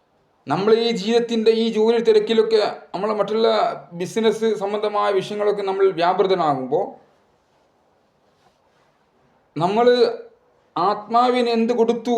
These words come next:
അല്ലെങ്കിൽ നാളെ അല്ലാഹു റബ്ബു സുബ്ഹാനഹു വ തആലക്ക് ദർബാറിൽ എത്തുന്ന സന്ദർഭത്തിൽ, സന്ദർഭത്തിൽ നമ്മൾ എന്ത് ചെയ്തു എന്ന്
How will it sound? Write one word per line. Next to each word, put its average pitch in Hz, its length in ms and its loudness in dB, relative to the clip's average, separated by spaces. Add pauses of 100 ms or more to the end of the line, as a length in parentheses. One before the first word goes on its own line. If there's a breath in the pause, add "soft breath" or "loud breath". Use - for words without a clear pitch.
(120)
അല്ലെങ്കിൽ 208 340 2 (260)
നാളെ 202 340 0
അല്ലാഹു 220 320 2 (100)
റബ്ബു 214 220 0
സുബ്ഹാനഹു 214 460 -2
വ 202 80 -8
തആലക്ക് 208 460 2
ദർബാറിൽ 202 400 0
എത്തുന്ന 220 320 -2
സന്ദർഭത്തിൽ, 202 360 0 (220)
സന്ദർഭത്തിൽ 202 440 0 (800 soft breath)
നമ്മൾ 196 180 -2 (100)
എന്ത് 208 140 -4 (100)
ചെയ്തു 214 260 2 (1080)
എന്ന് 196 180 -2